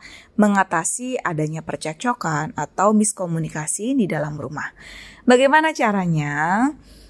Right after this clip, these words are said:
Ada beberapa tips yang ingin saya bagikan hari ini yang terbagi menjadi B U N D A atau bunda.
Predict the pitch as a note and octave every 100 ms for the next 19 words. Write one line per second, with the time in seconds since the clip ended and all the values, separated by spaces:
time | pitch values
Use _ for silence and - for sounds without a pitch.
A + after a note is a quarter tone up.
0 | - - B3+ D#4+ B3+ F3+ D#3+ D#3 E3 -
1 | G3+ G3 - E3+ - E3 E3 - D#3+ D#3
2 | D3+ D3+ D#3 - D3+ A#3+ G#3+ D#3+ - D#3
3 | D#3+ B3+ A4+ _ - - - A#3+ A#3+ A#3+
4 | A3+ F3 E3 E3+ F#3+ G3+ E3 D3+ D3+ C#3+
5 | C#3 C#3+ A3 C#4+ - _ _ _ - A3+
6 | A#3 B3+ - _ _ - F#3 F3+ F#3+ -
7 | _ - D3+ A#2 - _ _ - D#3 -
8 | - _ _ _ D#3+ E3+ G3 G#3+ - -
9 | G3+ G#3 G#3 G3+ E3+ C3+